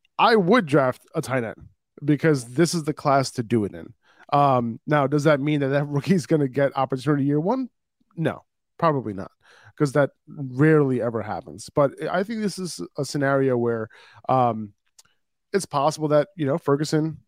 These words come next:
can get his shot, and we'll see if he's running a route on majority of dropbacks. That's, like, the main thing we care about with tight ends. And if that's the case, then he has a shot to still be a top twelve tight end,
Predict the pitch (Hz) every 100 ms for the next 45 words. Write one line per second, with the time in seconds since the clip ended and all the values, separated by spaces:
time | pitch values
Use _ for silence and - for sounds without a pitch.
0 | _ _ - 160 139 143 147 - 147 139
1 | - 156 180 139 127 - _ _ _ 147
2 | 156 - 196 170 151 147 117 123 139 143
3 | 123 120 135 - 131 120 117 113 117 123
4 | 131 120 120 123 - 160 156 113 131 120
5 | 135 139 123 131 127 131 131 123 117 123
6 | 131 143 147 - 139 139 - 123 120 165
7 | 160 - - - 151 156 165 185 202 185
8 | 277 247 135 147 147 151 156 147 - 202
9 | 185 - _ _ _ - 214 196 - 185
10 | 196 127 147 156 139 - 147 143 - -
11 | 139 131 123 _ _ _ _ - 143 131
12 | 156 120